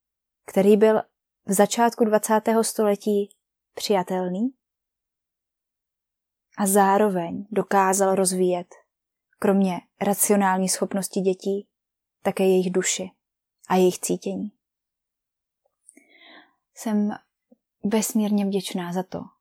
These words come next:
že jsem měla toto vzdělání. Byť, eh,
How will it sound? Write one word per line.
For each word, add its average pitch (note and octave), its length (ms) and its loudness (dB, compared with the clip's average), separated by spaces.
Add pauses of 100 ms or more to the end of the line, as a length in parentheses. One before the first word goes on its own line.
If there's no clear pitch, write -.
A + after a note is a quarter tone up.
(320)
že G3 100 -2
jsem G3 180 -2
měla F#3+ 280 0
toto F3+ 220 -8
vzdělání. F3 640 -8 (3250)
Byť, G3 500 0
eh, F3+ 380 -6